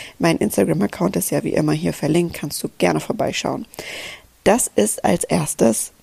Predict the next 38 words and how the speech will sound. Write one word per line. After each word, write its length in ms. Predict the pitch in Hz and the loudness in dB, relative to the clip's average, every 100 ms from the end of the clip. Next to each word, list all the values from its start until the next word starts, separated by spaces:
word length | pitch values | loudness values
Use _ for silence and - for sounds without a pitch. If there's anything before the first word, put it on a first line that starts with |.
| - - | -14 -2
nehme 640 | 170 165 175 190 214 240 | 0 2 2 4 2 2
sie 260 | 165 214 - - | -2 -4 -4 0
an, 260 | 180 220 | 2 2
wie 100 | 220 | 2
sie 140 | - 170 | 2 4
sind 400 | 160 208 214 - _ - | 4 4 0 -8 _ 0
und 320 | 220 175 - | 2 0 -2
bewerte 480 | 208 170 165 - 139 | 0 2 0 0 -4
sie 140 | - | -4
nicht. 320 | 151 170 - _ _ - _ _ _ | -4 -6 -10 _ _ -20 _ _ _
Und 160 | 175 - | -10 -6
dieser 220 | 190 190 | 0 0
Spruch 440 | 220 - 196 226 - - - - - | 0 -2 0 0 -2 -16 -18 -18 0
ist, 200 | 175 - | 0 4
glaube 240 | 165 175 | 2 2
ich, 40 | 214 | 0
somit 340 | 202 170 - | 0 0 2
das 120 | 185 | 0
Schwerste, 400 | - 202 165 151 | 2 2 2 0
was 140 | 147 117 | 0 0
es 180 | - | -2
gibt 200 | 180 165 | -4 -2
an 120 | - 156 | -2 -2
dieser 180 | 151 | -2
ganzen 340 | 156 160 - - | -2 -2 -4 -6
Sache. 360 | - - 214 - - - | -6 -2 -2 -2 -16 -4
Einfach 280 | 165 170 190 | -2 2 2
mal 120 | 170 | 2
zu 120 | 165 | 0
sagen, 320 | 170 156 160 160 | 0 2 2 0
„Okay, 320 | 180 - 175 | -6 0 0
es 160 | 160 - | 0 0
ist 160 | - 185 | -2 2
jetzt 160 | 175 - | 0 2
so, 140 | 160 | 2
wie 100 | 156 | 2
es 140 | 151 | 0
ist 400 | - 226 220 - | 2 4 4 0